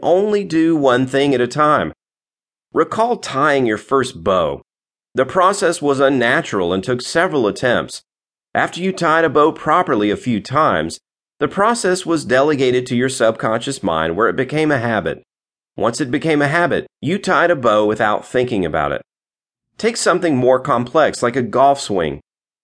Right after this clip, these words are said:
I was taught there are thirty-one elements to a good golf swing. The first few times I swung a club, I thought about each step.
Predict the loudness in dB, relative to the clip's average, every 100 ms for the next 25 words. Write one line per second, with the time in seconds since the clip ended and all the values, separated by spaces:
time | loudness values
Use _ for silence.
0 | -4 0 0 -2 0 2 2 2 0 0
1 | 0 0 0 0 0 0 2 2 2 0
2 | -2 -2 -2 -2 -4 0 0 0 -4 -4
3 | -4 -8 _ _ _ _ _ -4 0 -2
4 | -2 -4 -2 2 2 2 2 0 0 0
5 | 2 0 -2 2 2 2 -2 _ _ _
6 | -4 -2 2 2 2 2 0 0 -2 -4
7 | -6 -6 0 0 0 -6